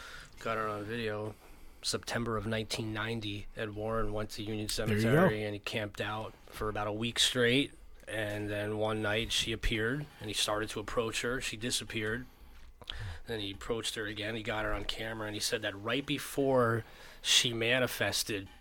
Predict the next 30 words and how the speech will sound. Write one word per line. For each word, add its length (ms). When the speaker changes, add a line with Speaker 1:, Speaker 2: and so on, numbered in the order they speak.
Speaker 1:
it 100
went 200
completely 500
silent. 540
Like, 140
the 80
crickets 440
and 80
everything, 280
it 80
just 160
went 140
silent, 520
and 100
she 140
appeared. 480
And 80
that 40
was 80
the 60
first 300
time 120
ever 220
he 160
caught 340
an 80
apparition 640
on, 300
on 100
video. 460